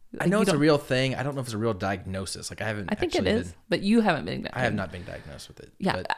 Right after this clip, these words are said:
Speaker 2: all the things I was listing off, just to be clear, singing, reading, writing, I have beliefs about them. Some of them are useful and some of them are not as useful.
Speaker 1: So my belief from that was that I cannot read well. That, and through high school, I don't think, I think I read two books. I was telling our son that, and he's like,
Speaker 2: He had a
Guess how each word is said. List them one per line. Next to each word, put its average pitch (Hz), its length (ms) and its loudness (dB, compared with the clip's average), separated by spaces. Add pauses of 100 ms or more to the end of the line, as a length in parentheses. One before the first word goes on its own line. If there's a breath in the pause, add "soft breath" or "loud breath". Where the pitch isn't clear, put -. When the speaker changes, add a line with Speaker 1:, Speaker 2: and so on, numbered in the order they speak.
Speaker 2:
all 254 120 10
the 311 100 6
things 233 200 6
I 196 40 8
was 190 80 6
listing 180 260 0
off, 156 220 0
just 170 220 -4
to - 40 -6
be 165 100 0
clear, - 220 0
singing, 175 480 2
reading, 160 320 2
writing, 147 340 0
I 165 80 2
have 190 200 4
beliefs 165 400 2
about 151 280 0
them. - 160 -6
Some 185 220 2
of 196 140 4
them 160 220 2
are 147 120 2
useful 196 560 0
and 165 160 -2
some 180 220 2
of 175 120 0
them 165 140 2
are 156 100 2
not 156 220 2
as 139 140 -4
useful. - 420 -8
Speaker 1:
So - 220 -4
my 98 180 -2
belief 101 360 -2
from 107 400 -4
that 87 260 -8
was 95 300 -8
that 90 120 -8
I 92 120 -6
cannot 127 340 -8
read 92 160 -12
well. - 320 -12
That, 92 140 -10 (680 soft breath)
and 92 300 -8
through 107 140 -2
high 98 120 -4
school, 104 220 -6
I 95 60 -4
don't 110 100 -8
think, - 120 -14
I - 40 -12
think 131 120 -6
I 120 40 -4
read 98 180 -4
two - 140 -6
books. 90 280 -8
I 98 40 -4
was 98 80 -4
telling 110 180 -2
our 90 100 -4
son 87 280 -6
that, 85 300 -10
and 82 120 -10
he's 90 160 -10
like, 101 160 -14 (240)
Speaker 2:
He 196 80 2
had 190 40 4
a - 20 4